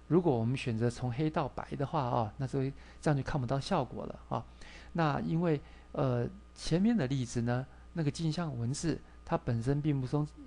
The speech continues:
并不是用，呃，这个遮色片做成的，那现在这个是，所以我们必须用透明的方式，所以从黑色到透明，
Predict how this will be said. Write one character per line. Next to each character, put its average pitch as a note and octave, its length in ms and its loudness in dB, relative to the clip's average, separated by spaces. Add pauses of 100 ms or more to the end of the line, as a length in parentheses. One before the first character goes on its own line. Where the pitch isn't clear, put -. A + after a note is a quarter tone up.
(140)
并 D#3+ 160 2
不 C3 120 -2
是 D3 160 -4
用， C3+ 240 2 (340)
呃， - 340 -6 (300)
这 - 100 -4
个 C#3 80 2
遮 E3+ 160 2
色 G#3 160 4
片 F#3+ 220 4
做 A#2+ 180 0
成 - 280 -10
的， - 120 -8 (120)
那 C3+ 120 0
现 D3+ 140 2
在 B2+ 60 4
这 C3+ 120 0
个 C#3 120 -4
是， - 240 -4 (340)
所 C#3+ 160 2
以 - 20 4
我 A2+ 120 0
们 A#2 80 0
必 D3+ 160 0
须 C#3+ 320 0
用 C3 260 0
透 F#3+ 240 0
明 G#2+ 220 -2
的 F3+ 100 2
方 E3+ 240 -2
式， - 240 -6 (400)
所 C#3+ 160 2
以 C3 60 4
从 B2 360 -2 (220)
黑 F#3+ 160 2
色 D#3 180 0
到 A#2 120 0
透 A#2+ 260 -2
明， G#2 340 0